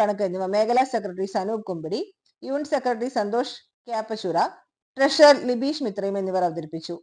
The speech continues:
പൊതുചർച്ചയും മറുപടിയും നടന്നു. തുടർന്ന് രണ്ടായിരത്തി ഇരുപത്തഞ്ച് ഇരുപത്താറ് വർഷത്തേക്കുള്ള പുതിയ ഭാരവാഹികളായി പ്രസിഡന്റ് സന്തോഷ് കാപ്പച്ചുറ, വൈസ് പ്രസിഡന്റ് വിനോദ് സാൻ, സെക്രട്ടറി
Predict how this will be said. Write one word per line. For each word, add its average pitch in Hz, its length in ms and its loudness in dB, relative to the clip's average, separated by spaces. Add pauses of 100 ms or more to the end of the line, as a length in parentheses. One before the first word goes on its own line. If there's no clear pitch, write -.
പൊതുചർച്ചയും 202 640 -2
മറുപടിയും 170 420 -2
നടന്നു. 156 260 -8 (140)
തുടർന്ന് 196 340 -4 (380)
രണ്ടായിരത്തി 262 380 4
ഇരുപത്തഞ്ച് 262 380 0
ഇരുപത്താറ് 240 420 2
വർഷത്തേക്കുള്ള 208 640 -2
പുതിയ 208 220 0
ഭാരവാഹികളായി 185 680 2 (460)
പ്രസിഡന്റ് 220 480 -4 (100)
സന്തോഷ് 233 400 0 (320)
കാപ്പച്ചുറ, 202 460 -4 (920)
വൈസ് 226 260 -4
പ്രസിഡന്റ് 220 460 0
വിനോദ് 208 360 -4
സാൻ, 190 200 -2 (520)
സെക്രട്ടറി 247 360 -6